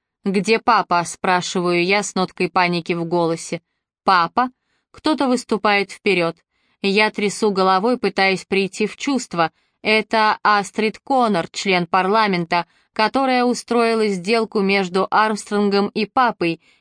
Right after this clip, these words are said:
Если так, то она виновата в том, что происходит со страной. Что она делает тут?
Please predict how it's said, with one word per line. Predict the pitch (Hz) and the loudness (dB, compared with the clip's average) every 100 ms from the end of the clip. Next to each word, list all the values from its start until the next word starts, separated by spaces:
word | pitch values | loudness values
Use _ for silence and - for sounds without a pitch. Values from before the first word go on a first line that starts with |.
| - | -4
Если | 190 202 - 180 | 0 0 0 -4
так, | - 175 180 - | 0 0 0 0
то | 196 | 0
она | 175 170 170 | 2 2 0
виновата | 170 160 156 156 196 196 _ _ | 0 2 2 0 -2 -6 _ _
в | - | -12
том, | - 220 247 | 0 0 0
что | - 220 | 0 -2
происходит | 208 180 170 - - 180 175 165 | 0 0 -2 -2 -2 0 0 -4
со | - | -6
страной. | 175 - 185 180 170 165 _ _ _ | -6 -2 0 2 0 -2 _ _ _
Что | - - 294 247 | -18 -6 0 2
она | 196 180 | 2 0
делает | 175 175 170 160 _ | 0 2 2 0 _
тут? | 175 156 | -6 -6